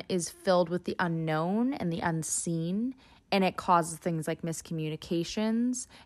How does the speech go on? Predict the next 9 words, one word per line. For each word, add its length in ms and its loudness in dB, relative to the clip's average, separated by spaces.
and 120 0
friction 680 0
and 200 0
even 340 2
sometimes 640 0
unintentional 840 0
pain. 680 -2
I 120 8
ask 280 6